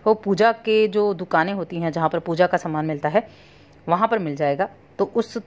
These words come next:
तांबे के त्रिकोण मंगल यंत्र को लें और उसे घर में स्थापित करें। नित्य प्रतिदिन उसकी पूजा करें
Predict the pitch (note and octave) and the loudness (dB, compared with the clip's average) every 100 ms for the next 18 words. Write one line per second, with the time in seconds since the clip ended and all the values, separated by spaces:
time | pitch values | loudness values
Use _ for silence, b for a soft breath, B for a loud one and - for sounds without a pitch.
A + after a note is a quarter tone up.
0 | - G3 F#3 A3+ A#3+ - F3+ - G#3+ A3 | -4 -2 0 -2 -4 -4 -6 -2 2 4
1 | A3 E3+ E3+ A3 F#3+ E3+ F3 F#3 - D3 | 4 0 2 2 2 -2 -4 -8 -4 -2
2 | G#3+ - b b - F#3+ A3+ F#3+ E3+ F3+ | -2 -4 b b -2 0 0 -4 -4 -4
3 | G3 F#3 D3+ D3 - C3+ C#3 - _ b | -4 -2 -2 -2 -6 -6 -8 -12 _ b
4 | b b - E3+ G#3+ - C4+ C4 A#3 G#3 | b b -6 0 0 2 0 2 0 -2
5 | G3+ G#3 D3+ - - - - - F#3 - | -2 -2 -4 -6 -20 -20 -20 -6 -6 0
6 | C4 - G#3 G#3 A#3 A#3 A3+ A#3+ | -2 0 -2 2 2 2 0 -2